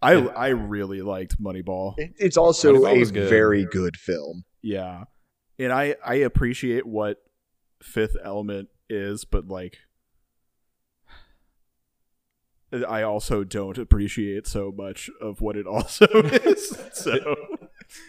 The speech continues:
Speaker 3: I,
Speaker 1: uh,
Speaker 3: is it the, is it the pedophilia? Is that what you don't
Speaker 2: Yeah, the
Speaker 3: appreciate?
Speaker 2: weird
Speaker 1: Mostly that. <laughs>
Speaker 3: That's fair.
Speaker 2: The weird pedophilia. Uh, so now we're moving on to, wow, what a matchup. We have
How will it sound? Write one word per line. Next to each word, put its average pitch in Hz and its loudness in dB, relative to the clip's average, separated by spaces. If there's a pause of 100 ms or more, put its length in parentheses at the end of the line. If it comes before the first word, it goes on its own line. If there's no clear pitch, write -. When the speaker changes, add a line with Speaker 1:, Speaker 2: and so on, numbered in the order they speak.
(400)
Speaker 3:
I, - -4
Speaker 1:
uh, - 0
Speaker 3:
is 110 -2
it 98 -2
the, 107 0
is 104 -4
it 98 -6
the 98 -4
pedophilia? 98 0
Is 101 -4
that 101 0
what 101 2
you 120 4
don't 170 2
Speaker 2:
Yeah, - 0
the 104 4 (100)
Speaker 3:
appreciate? 120 2
Speaker 2:
weird 107 8
Speaker 1:
Mostly 120 -2
that. 104 -4 (380)
<laughs> - -20
Speaker 3:
That's 90 -14
fair. 90 -8
Speaker 2:
The 110 2
weird 104 2
pedophilia. 107 0 (2000)
Uh, 104 4
so - 0
now 120 6
we're 127 8
moving 120 2
on 113 4
to, 110 4 (1500)
wow, 113 8
what 113 6
a 117 4
matchup. 113 4
We 113 6
have 110 6